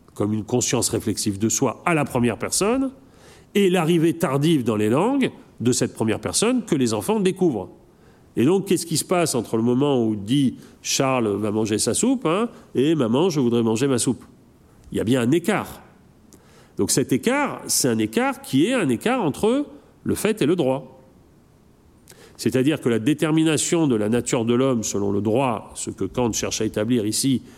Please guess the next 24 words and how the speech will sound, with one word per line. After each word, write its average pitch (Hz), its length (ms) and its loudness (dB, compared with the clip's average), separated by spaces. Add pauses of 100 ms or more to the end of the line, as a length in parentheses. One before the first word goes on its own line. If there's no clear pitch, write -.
(220)
comme 123 200 0
la 117 80 0
conscience 113 400 -2
réflexive, 202 600 -2 (320)
se - 240 2
heurte 160 460 2
à 151 60 2
une 131 140 2
difficulté 127 720 0
qui - 180 -2
est 110 100 0
que, 139 120 -2
de 123 200 0
fait, 165 460 -4 (380)
les 117 80 2
choses 165 240 0
ne 165 80 0
se 123 140 -4
passent 107 220 -4
pas 139 100 -2
comme 95 160 -8
ça. - 200 -8 (1900)
Comment 220 420 4
donc 196 540 0